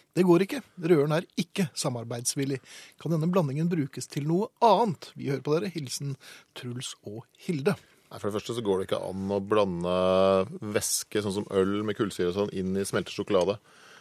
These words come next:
Speaker 2: Det man kan kanskje gjøre, det er å smelte sjokoladen, piske opp krem, vende det forsiktig inn i, og så kanskje ta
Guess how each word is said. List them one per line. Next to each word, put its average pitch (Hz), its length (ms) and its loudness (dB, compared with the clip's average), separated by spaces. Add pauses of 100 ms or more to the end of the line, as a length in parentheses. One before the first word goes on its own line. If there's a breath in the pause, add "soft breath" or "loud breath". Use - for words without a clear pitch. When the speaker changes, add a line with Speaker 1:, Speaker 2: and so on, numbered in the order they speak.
(160 loud breath)
Speaker 2:
Det 113 100 0
man 123 220 -2
kan 117 320 -2
kanskje 127 240 2
gjøre, 123 180 6
det 127 120 8
er 110 100 6
å 117 80 8 (400)
smelte 113 340 -4
sjokoladen, 123 520 2 (260)
piske - 240 -4
opp - 160 -4
krem, 131 380 2 (340 soft breath)
vende 113 320 0
det 101 80 -4
forsiktig - 460 -6
inn 107 100 -2
i, 147 80 0 (1300 soft breath)
og 117 80 -6
så 104 240 0 (800)
kanskje 123 240 -2
ta 120 160 4